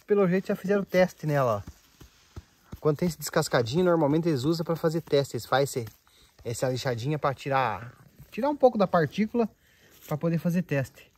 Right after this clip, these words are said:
Olha aí. Cuidado, Faísca. É aqui que tá o,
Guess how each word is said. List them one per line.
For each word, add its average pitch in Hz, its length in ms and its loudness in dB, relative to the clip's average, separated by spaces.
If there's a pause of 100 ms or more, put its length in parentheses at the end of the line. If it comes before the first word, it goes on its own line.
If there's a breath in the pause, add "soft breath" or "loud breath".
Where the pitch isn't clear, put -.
(1900)
Olha 117 200 -4
aí. 110 160 -6 (680 loud breath)
Cuidado, 170 220 2
Faísca. - 340 -12 (1120 soft breath)
É 120 100 -4
aqui 117 260 -6
que - 120 -16
tá 190 120 4
o, 196 180 2